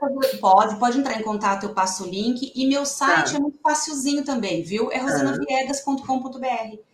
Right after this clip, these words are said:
Speaker 1: Lá
Speaker 2: Lembrando
Speaker 1: vai ter o e-book.
Speaker 2: Tá. Lembrando, viu, Rosana, que nós, é, estamos ao vivo e depois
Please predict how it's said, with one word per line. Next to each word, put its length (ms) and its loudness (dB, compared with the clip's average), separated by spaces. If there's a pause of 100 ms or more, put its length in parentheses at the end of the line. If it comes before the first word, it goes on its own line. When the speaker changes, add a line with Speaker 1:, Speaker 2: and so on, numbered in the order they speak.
(400)
Speaker 1:
Lá 300 8
Speaker 2:
Lembrando 280 6
Speaker 1:
vai 80 0
ter 380 -6 (220)
o 80 -8
e-book. 460 -8 (560)
Speaker 2:
Tá. 280 0
Lembrando, 520 8
viu, 160 4
Rosana, 340 0
que 100 -10
nós, 460 2
é, 600 -2 (120)
estamos 360 -2
ao 180 -2
vivo 260 -2
e 200 -4
depois 440 2